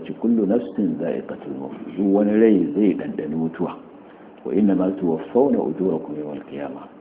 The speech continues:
Kadai ana cika muku ladan ku, ladan ayyukan ku ne ranar gobe kiyama. "Faman zuhziha 'anil nar." Wanda duk aka nisanta shi daga wuta,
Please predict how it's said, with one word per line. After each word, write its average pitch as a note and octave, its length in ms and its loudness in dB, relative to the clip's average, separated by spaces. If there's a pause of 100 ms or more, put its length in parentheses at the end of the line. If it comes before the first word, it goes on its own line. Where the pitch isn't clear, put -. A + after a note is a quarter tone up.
(160)
Kadai A2 380 4 (100)
ana G#2+ 160 -2 (160)
cika A2 320 -2
muku - 320 -4
ladan G#2+ 380 2 (100)
ku, F#2+ 80 -4 (540)
ladan A2+ 420 6
ayyukan A#2 480 6
ku A#2+ 80 4
ne G#2+ 160 0 (180)
ranar D#2+ 240 -2
gobe D2+ 300 -2
kiyama. C#2+ 420 -4 (640)
"Faman B2+ 360 6
zuhziha G2+ 640 4
'anil E2 200 -2
nar." C#2+ 200 -8 (680)
Wanda A2 180 4
duk G2+ 160 4
aka - 220 2
nisanta G2 800 4
shi - 140 2
daga E2+ 220 -2
wuta, E2 320 -4